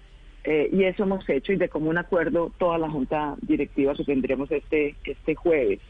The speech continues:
justamente. Andrés va a presentar su renuncia, vamos a hacer un cambio allí. No, no solamente por Andrés, a quien yo le he hecho realmente con, con toda justicia, toda mi,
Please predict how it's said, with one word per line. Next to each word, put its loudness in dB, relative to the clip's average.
justamente. -4
Andrés 2
va 2
a -8
presentar -2
su -2
renuncia, 0
vamos 0
a -4
hacer -2
un -2
cambio 0
allí. 0
No, 2
no 2
solamente 0
por 2
Andrés, 2
a -8
quien -2
yo 2
le 2
he 2
hecho 0
realmente -2
con, -8
con -4
toda 0
justicia, 0
toda 0
mi, -2